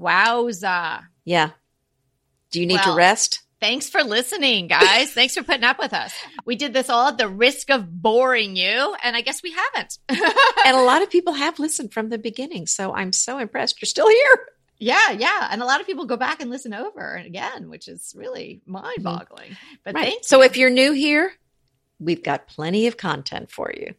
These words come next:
Speaker 1: Yes, yes. Uh, we do. And, uh, we actually have a question at the end that we're gonna answer, which will curate a little of all that content for you. So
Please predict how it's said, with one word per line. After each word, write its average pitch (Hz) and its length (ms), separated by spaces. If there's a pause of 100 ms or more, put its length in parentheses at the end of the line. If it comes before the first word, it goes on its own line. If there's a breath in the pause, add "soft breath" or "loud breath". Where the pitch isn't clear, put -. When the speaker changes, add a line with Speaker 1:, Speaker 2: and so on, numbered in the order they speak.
Speaker 1:
Yes, 233 920
yes. 196 340 (360)
Uh, 175 280
we 175 100
do. 165 460
And, 165 560
uh, 160 460 (440)
we 190 100
actually 202 260
have 175 140
a 165 80
question 196 440
at 160 120
the 160 100
end 190 140
that 151 60
we're 156 80
gonna 156 120
answer, 160 300
which - 340
will 170 140
curate 403 420
a - 60
little 147 240
of 147 120
all 139 140
that - 180
content 160 440
for - 180
you. 110 240
So 156 340